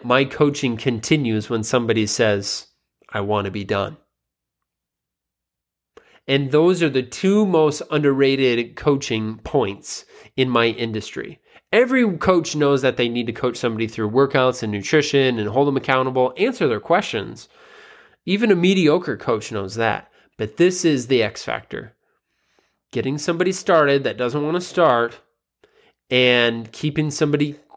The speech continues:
from quitting when you know they're just gonna start from square one again down the road.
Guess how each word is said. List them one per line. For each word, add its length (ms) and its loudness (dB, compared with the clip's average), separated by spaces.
from 220 0
quitting 500 0
when 200 -2
you 80 2
know 240 4
they're 140 2
just 240 -4
gonna 160 0
start 280 2
from 200 -10
square 320 2
one 200 -2
again 320 -2
down 200 -4
the 80 -6
road. 300 -12